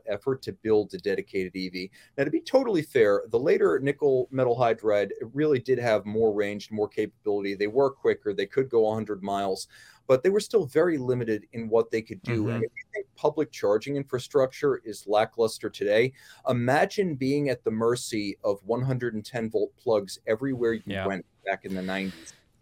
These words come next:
Speaker 2: The problem with the E V one nickel metal hydride was that it was even more expensive. So the loss
Speaker 1: Yeah.
Speaker 2: was even larger than a hundred thousand dollars.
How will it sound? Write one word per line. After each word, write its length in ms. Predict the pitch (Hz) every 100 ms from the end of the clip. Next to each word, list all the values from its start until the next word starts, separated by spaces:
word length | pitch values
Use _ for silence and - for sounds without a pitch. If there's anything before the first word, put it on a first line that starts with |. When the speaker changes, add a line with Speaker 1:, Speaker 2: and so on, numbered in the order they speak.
| _
Speaker 2:
The 80 | 147
problem 400 | - 202 226 247
with 160 | 208 196
the 220 | 165 170
E 60 | 175
V 140 | 170
one 340 | 151 147 143 139
nickel 200 | 135 131
metal 220 | 110 110
hydride 540 | 131 160 127 107 107
was 320 | 107 117 110
that 180 | - 117
it 80 | 123
was 220 | 139 -
even 400 | 185 156 151 139
more 340 | 127 131 160 143
expensive. 640 | - - 90 87 65 -
So 160 | - 110
the 80 |
loss 360 | 110 131 147 160
Speaker 1:
Yeah. 40 | -
Speaker 2:
was 180 | 120 -
even 280 | 170 131 139
larger 580 | 120 127 143 151 117 107
than 160 | 101
a 80 | 98
hundred 320 | 98 98 95
thousand 360 | 92 92 90 90
dollars. 520 | 90 76 58 -